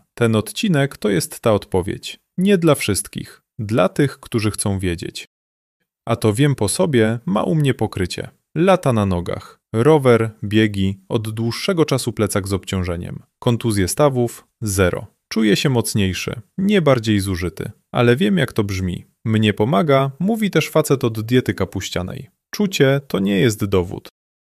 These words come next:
Więc zrobiłem to, co lubię najbardziej. Byłem ciekawy, jak to wygląda od strony naukowej i praktycznej. I przekopałem badania. Metaanalizy, dane z wojska,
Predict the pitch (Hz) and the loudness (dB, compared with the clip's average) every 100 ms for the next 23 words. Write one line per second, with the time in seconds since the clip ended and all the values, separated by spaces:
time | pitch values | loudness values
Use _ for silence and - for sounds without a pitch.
0 | _ _ _ - 110 120 110 110 117 151 | _ _ _ -4 0 2 0 0 2 2
1 | 226 202 160 156 151 139 127 117 110 98 | 2 2 2 2 2 2 2 2 2 2
2 | 92 90 - - - _ - 120 196 233 | 0 -2 -4 -10 -12 _ -8 0 2 4
3 | 170 139 - 95 110 151 208 - 175 151 | 2 2 2 2 2 0 0 0 -2 0
4 | 135 139 127 113 - - 113 107 101 92 | 0 2 2 2 0 -4 0 2 2 0
5 | 92 165 143 120 104 - 95 - 90 90 | 0 2 2 2 -2 -6 -6 -6 -8 -8
6 | - - _ - 214 - 139 117 104 98 | -10 -12 _ -10 -2 0 0 0 0 0
7 | 95 90 87 87 - - _ 113 113 110 | 0 -2 -4 -6 -10 -16 _ 0 0 2
8 | 98 92 87 123 147 127 117 117 - 107 | 0 0 0 -2 0 2 2 0 -4 0
9 | 95 90 85 110 147 135 - 113 113 | 2 0 0 0 0 0 0 0 -2